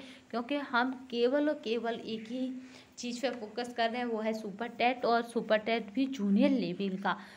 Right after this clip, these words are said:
उसकी आपको रीजनिंग कराई जाएगी, केवल वही रीजनिंग कराई जाएगी जो सिलेबस में दी गई है, फालतू का इधर उधर का कुछ भी नहीं कराया जाएगा। तो अब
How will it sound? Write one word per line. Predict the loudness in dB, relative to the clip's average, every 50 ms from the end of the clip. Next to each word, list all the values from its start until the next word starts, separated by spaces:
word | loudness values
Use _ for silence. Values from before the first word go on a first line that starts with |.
| -20 -14 -4
उसकी | -2 -2 -2 -2 -4 -6 -4 0 2 4
आपको | 6 6 4 2 2 0 0 0
रीजनिंग | 0 0 0 0 0 0 0 0 2 2
कराई | 4 4 6 4 4 2
जाएगी, | 0 0 0 0 0 -2
केवल | -4 -4 -4 0 0 2 2 2
वही | 2 4 2 2 4 2 2 2
रीजनिंग | 2 2 2 2 0 0 0 2
कराई | 2 4 4 4 4 2 2
जाएगी | 2 2 2 2 2 0 0
जो | 0 2 0 0
सिलेबस | 0 -2 -2 0 2 2 2 0 -2 -4 -6
में | -8 -6
दी | -6 -4 -2 -2 -2
गई | -2 -2 -2 0 0 0
है, | 2 2 2 2 2 0 -6 -14 -18 -20 -20 -2
फालतू | 4 6 8 8 6 6 2 2
का | 4 6
इधर | 6 6 4 4 2 2
उधर | 2 0 -2 -2
का | -2 -2 -2
कुछ | -2 -2 -4 -4 -4
भी | -2 -2
नहीं | 0 0 0 0 0 -2 -2 0
कराया | 0 2 2 2 2 4 4 4 4 4 2 -4 -14 -16 -18 -16 -14 -6
जाएगा। | 0 2 4 4 4 4 4 2 2
तो | 2 2
अब | 0 0 0